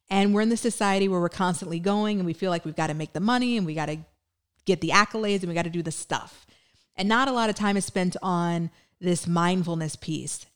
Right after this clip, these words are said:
And what I've found in my life, and I haven't been perfect at it, but when my mindfulness game is on, everything else totally lines up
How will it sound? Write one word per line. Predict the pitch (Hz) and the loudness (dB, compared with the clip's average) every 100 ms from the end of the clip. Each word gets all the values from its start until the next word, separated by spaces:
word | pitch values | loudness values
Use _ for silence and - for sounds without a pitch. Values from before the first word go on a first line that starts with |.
| - | -4
And | 190 196 | 0 0
what | 214 - | 0 0
I've | 226 269 | 2 2
found | - 208 190 196 | 2 2 2 0
in | 185 | 0
my | 180 185 | 0 -2
life, | 147 - - - _ _ _ _ | -4 -12 -16 -20 _ _ _ _
and | 170 | -4
I | 160 | -2
haven't | 196 233 226 | 0 0 -2
been | 214 | -4
perfect | 190 170 156 - | -2 -4 -6 -8
at | 120 | -10
it, | 131 | -10
but | 170 | -8
when | 175 196 | -2 0
my | 214 185 | 2 0
mindfulness | 175 175 220 247 269 262 - | 0 2 2 0 -2 -4 -2
game | 254 254 | -2 0
is | 254 254 | -2 -2
on, | 254 254 254 254 - _ _ - | -2 -2 -2 -6 -10 _ _ -4
everything | 214 233 220 208 | 0 0 0 0
else | 190 214 220 - | 0 0 -2 -6
totally | - 220 226 226 | 0 2 2 0
lines | 202 190 185 170 | 0 2 0 -2
up | 160 143 - | -4 -4 -12